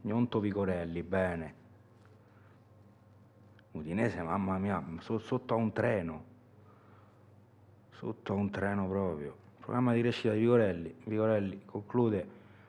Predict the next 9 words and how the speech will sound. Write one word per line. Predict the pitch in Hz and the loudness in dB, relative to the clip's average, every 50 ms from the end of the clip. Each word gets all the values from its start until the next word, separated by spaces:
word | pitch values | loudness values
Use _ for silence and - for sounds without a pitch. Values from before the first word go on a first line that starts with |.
| - - - - | -20 -20 -18 -10
la | - - 101 101 | -8 -6 -6 -6
sua | - - - 120 113 107 101 98 95 | -4 -2 2 2 4 4 4 4 2
forma. | 95 - 120 120 117 113 107 107 101 98 92 - - - - - - - - - - - - - - - - - - - - - - - - - - - - - - - - - - | 2 2 2 4 4 4 4 2 2 0 -2 -4 -6 -12 -20 -20 -20 -20 -20 -20 -20 -20 -20 -20 -20 -20 -20 -20 -20 -20 -20 -20 -20 -20 -20 -20 -20 -20 -20 -20 -20 -20 -20 -20 -20
Questa | - - - - 104 | -20 -14 -8 -4 -2
è | |
la | 90 85 87 | -2 0 0
quattro | 95 101 92 - - 95 | -2 -2 -2 -4 -4 -4
settimane. | 92 95 92 - - 92 92 87 85 78 - - - - - - - - - - - - - | -4 -6 -6 -6 -4 -4 -2 -2 -4 -6 -8 -12 -18 -20 -20 -20 -20 -20 -20 -20 -20 -12 -6
Niente. | - 104 98 90 80 - - - - | -4 -2 -2 -4 -4 -8 -12 -16 -20